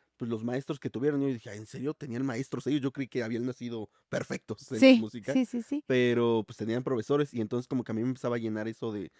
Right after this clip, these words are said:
Speaker 1: como de orgullo, decir, más que a lo mejor verme en un escenario tocando,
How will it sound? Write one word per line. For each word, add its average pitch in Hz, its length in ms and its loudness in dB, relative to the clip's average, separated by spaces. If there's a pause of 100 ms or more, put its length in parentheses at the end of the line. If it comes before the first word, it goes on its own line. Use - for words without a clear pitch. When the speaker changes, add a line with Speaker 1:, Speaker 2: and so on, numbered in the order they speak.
(140)
Speaker 1:
como 110 200 -2
de 110 60 2
orgullo, 120 380 4
decir, 113 300 -2 (240)
más 143 380 -2
que 208 80 -2
a - 20 2
lo 160 60 2
mejor 151 200 2
verme 151 200 2
en 143 60 2
un 147 120 2
escenario 127 560 -2
tocando, 139 580 -4